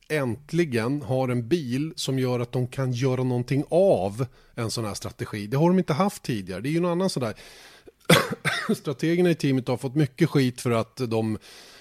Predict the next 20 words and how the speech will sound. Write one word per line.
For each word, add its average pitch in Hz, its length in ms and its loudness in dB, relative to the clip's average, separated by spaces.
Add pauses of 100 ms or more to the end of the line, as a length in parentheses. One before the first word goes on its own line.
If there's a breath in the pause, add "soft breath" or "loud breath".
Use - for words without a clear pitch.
(220 loud breath)
eh, 104 200 -8
har 107 80 -6
kommit 117 380 -2
med 120 120 -6
konstiga 110 440 -4
beslut 107 560 -6
och, 113 220 -6
och 120 80 -6
de, 110 280 -4
men 160 140 -2
de 160 200 0
har 170 80 4
ju 170 140 2
jobbat 156 460 0
ut 143 160 -2
efter 147 240 0
de 131 140 2
förutsättningar 123 680 0
de 123 120 2
har 95 440 2